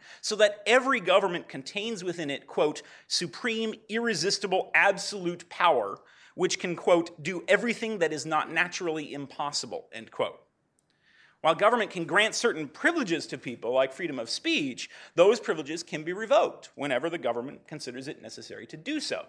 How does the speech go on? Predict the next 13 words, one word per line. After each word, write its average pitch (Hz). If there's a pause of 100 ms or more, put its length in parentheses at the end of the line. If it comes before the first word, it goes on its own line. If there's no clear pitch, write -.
(120)
in 127
Blackstone's 120
view. 143 (1400)
This 285
was 208
also 247
the 190
vision 175
shared 156
by 139
the 147
pro-slavery 131
intellectuals. 123